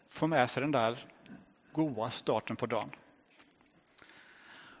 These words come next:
Och jag tror vi alla kan komma på människor som sprider glädje. Vi har en bild på det också här.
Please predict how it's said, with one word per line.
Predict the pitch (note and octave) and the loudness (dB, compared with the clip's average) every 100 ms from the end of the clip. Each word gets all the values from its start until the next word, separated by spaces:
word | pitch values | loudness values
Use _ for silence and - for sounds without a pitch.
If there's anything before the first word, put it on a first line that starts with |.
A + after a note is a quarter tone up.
| - - - - - _ | -20 -20 -20 -20 -20 _
Och | D#3+ | 6
jag | F3 | 10
tror | B3+ | 12
vi | G3 | 12
alla | A#3+ G#3+ F3+ | 12 12 12
kan | G#3+ G#3+ | 12 8
komma | G#3+ G3 G3 | 8 10 10
på | - E3 G3 D#3 - - - - - _ _ - | 10 10 10 8 2 -10 -14 -18 -20 _ _ 0
människor | F3+ G3+ D#3+ C#3+ - C#3+ | 8 8 10 6 10 8
som | D3 E3 | 8 2
sprider | - - E3 B2+ | 2 6 8 6
glädje. | C3 D#3 D3+ A2+ A#2 C#3 - - - - - | 6 8 8 6 0 -4 -12 -20 -20 -20 -14
Vi | B2+ | 2
har | D3+ | 6
en | C3 | 6
bild | C3+ B2+ | 6 2
på | - | 2
det | C3 | 2
också | B2+ - | 2 -2
här. | A#2+ C3+ | -2 -4